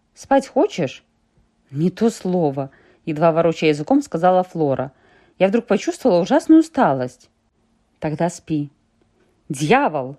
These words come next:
Брайан вздрогнул, когда рядом с кроватью зазвонил телефон. "Я поговорю снизу", сказал он и, поцеловав Фло, встал с постели. "Не забудь вернуться", сонно промолвила она и тут же закрыла глаза.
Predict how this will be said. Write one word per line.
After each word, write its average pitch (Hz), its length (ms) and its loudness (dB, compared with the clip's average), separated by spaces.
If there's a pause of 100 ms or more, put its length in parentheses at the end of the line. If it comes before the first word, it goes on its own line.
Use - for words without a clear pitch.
Брайан 165 320 2
вздрогнул, 170 520 0
когда 160 260 0
рядом 165 280 2
с - 40 -10
кроватью 196 400 -2
зазвонил 170 400 0
телефон. 156 560 -6 (680)
"Я 208 120 2
поговорю 240 400 2
снизу", 156 560 0
сказал 160 400 -2
он 226 240 0
и, 226 160 -8
поцеловав 180 500 0
Фло, 202 200 0
встал 185 260 0
с 180 80 -10
постели. 143 640 -6 (840)
"Не 165 100 2
забудь 175 380 0
вернуться", 247 720 2 (260)
сонно 160 360 0
промолвила 156 560 0
она 175 340 -2 (380)
и 214 60 -8
тут 302 200 -2
же 240 80 -2
закрыла 202 380 0
глаза. 151 480 -4